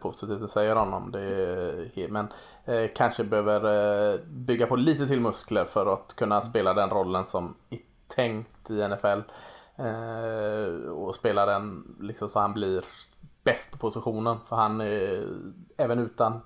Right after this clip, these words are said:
eh, ett par kilo mer muskler så kommer han vara skitbra. Men, men där skulle jag kunna säga att bygg på lite till muskler utan att tappa sin explosivitet. Så, så, eh,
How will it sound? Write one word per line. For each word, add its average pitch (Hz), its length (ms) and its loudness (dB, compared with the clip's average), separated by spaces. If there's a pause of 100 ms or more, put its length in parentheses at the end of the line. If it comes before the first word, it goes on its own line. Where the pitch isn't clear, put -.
(100)
eh, 107 580 0
ett 101 80 -4
par 120 100 0
kilo 107 240 -4
mer 98 120 -4
muskler 92 360 -4
så 104 120 -8
kommer 101 220 -2
han 95 60 -2
vara 92 160 0
skitbra. 113 460 -2 (500)
Men, 107 180 -6
men 107 140 -2
där 107 120 4
skulle 104 240 -2
jag 98 80 -4
kunna 101 180 -2
säga 95 160 0
att - 220 -8
bygg 117 260 -6
på 110 80 -2
lite 107 280 -6 (100)
till 117 300 -2
muskler 98 440 -4
utan 98 240 -6
att 95 80 -8
tappa - 320 -2
sin 95 120 -8
explosivitet. 98 800 -6
Så, 101 160 -6
så, 98 520 0
eh, 92 60 -4